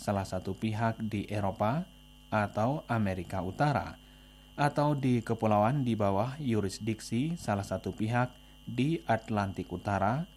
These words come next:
dan di utara Tropic of Cancer. Menurut para ahli, definisi geografis ini tidak termasuk Pulau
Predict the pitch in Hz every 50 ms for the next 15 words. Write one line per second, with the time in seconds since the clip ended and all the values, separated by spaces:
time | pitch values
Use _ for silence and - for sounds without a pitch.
0 | - - - - - 110 104 110 110 131 156 156 139 120 82 80 98 95 - 98
1 | 95 95 104 117 123 139 143 - - - 113 98 95 95 - 104 98 - - -
2 | - 107 98 - - - - 127 110 98 90 - 80 - - - - - - -
3 | - - - - - - - - - - - - - - - - - - - -
4 | - - - - 156 151 151 156 156 156 160 160 - - 139 131 127 98 113 117
5 | 110 113 131 156 156 - 127 120 - 120 113 110 107 - - 120 120 120 117 123
6 | 120 110 104 - 104 101 98 - 101 98 - - 104 107 120 147 165 165 - -
7 | 117 107 104 107 98 - - - - 101 98 95 98 - 113 98 - - 113 104
8 | 101